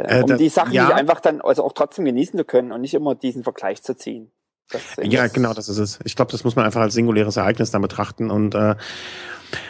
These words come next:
Speaker 1: Mai, das eine, das, das, ich, ich, das würde jetzt genauso bedeuten für mich, äh, dass diese Geschichte, wo wir im Sommer, äh, auf dem Galibier und Alpe d'Huez und Mont Ventoux,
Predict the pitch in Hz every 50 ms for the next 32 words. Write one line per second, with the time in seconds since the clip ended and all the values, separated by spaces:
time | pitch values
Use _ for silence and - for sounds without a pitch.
0 | - - - 113 120 131 120 110 - - 123 131 135 120 107 107 101 - - -
1 | - - 101 - 110 101 - 104 92 87 107 92 69 - - - - - 92 -
2 | - - - - - - - _ _ - - - - 117 - 131 117 - - 117
3 | 104 123 120 - - - - - 117 107 101 120 139 147 147 135 127 - - 123
4 | 120 117 127 131 123 113 - - 113 120 - - 117 127 117 123 127 - - 101
5 | 107 107 107 107 104 107 104 - - - - 113 107 107 110 110 104 107 104 131
6 | 123 - - 123 110 110 110 107 120 104 101 107 104 110 113 113 107 107 107 98
7 | 98 98 87 85 82 85 95 101 - 123 104 104 104 110 107 98 - 95 98 104
8 | 113 110 104 101 92 107 104 - - 95 90 95 107 - - 117 107 104 104 101
9 | 107 104 104 104 - 123 120 123